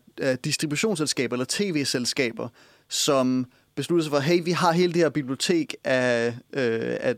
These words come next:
af T V-serier, som vi ligesom giver licens til steder som Netflix, steder som H B O, der ligesom konkurrerer om det. Hvad med, at vi bare tager det et andet sted hen?" Ikke? Sådan noget som, øh, Star Trek,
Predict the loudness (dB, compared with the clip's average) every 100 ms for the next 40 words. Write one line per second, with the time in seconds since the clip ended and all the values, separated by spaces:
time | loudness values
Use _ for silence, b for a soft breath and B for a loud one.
0 | -4 -2 0 0 0 2 2 2 0 -2
1 | -6 -2 0 2 0 B B B B -4
2 | 0 2 4 2 0 -2 -2 -2 0 0
3 | 2 2 2 0 -4 -2 0 0 0 0
4 | 0 0 -2 -2 -4 -4 -2 0 0 0
5 | 0 0 -2 -4 -2 -2 0 -2 -4 -4
6 | -2 0 2 0 -2 -8 B B B 0
7 | 4 6 6 6 2 2 2 0 -2 -20
8 | -20 -10 -2 2 4 4 2 2 0 0
9 | 0 -2 -6 -12 -14 -8 -6 -2 2 2
10 | 0 B -4 2 4 4 2 0 0 -2